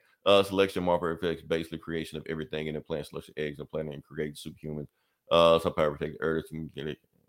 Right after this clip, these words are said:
Uh, protect the egg from the Valve known as Galactus. Uh, Six one six Man, that's actually half the plot.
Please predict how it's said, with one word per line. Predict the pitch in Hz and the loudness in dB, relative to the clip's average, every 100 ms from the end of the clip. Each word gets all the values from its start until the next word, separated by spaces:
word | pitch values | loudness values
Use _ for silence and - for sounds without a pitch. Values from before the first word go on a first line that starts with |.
| _ _ _ _ _ _ _ _ _ _ _ _ _ - _ _ - | _ _ _ _ _ _ _ _ _ _ _ _ _ -20 _ _ 6
Uh, | 90 90 | 8 8
protect | 87 92 | 6 2
the | 85 90 | 0 4
egg | 87 85 | 4 4
from | 90 | -2
the | 82 | 2
Valve | 82 82 80 | 4 4 4
known | 80 | 0
as | |
Galactus. | 78 76 73 73 - _ _ 120 | 2 2 0 -6 -10 _ _ 10
Uh, | 139 147 151 | 12 12 12
Six | 147 - 175 | 6 -2 -2
one | 185 | 0
six | 175 170 | -2 0
Man, | 170 | 2
that's | 175 | 4
actually | 165 170 | 2 6
half | 156 - | 6 6
the | - | 4
plot. | 180 110 | 4 4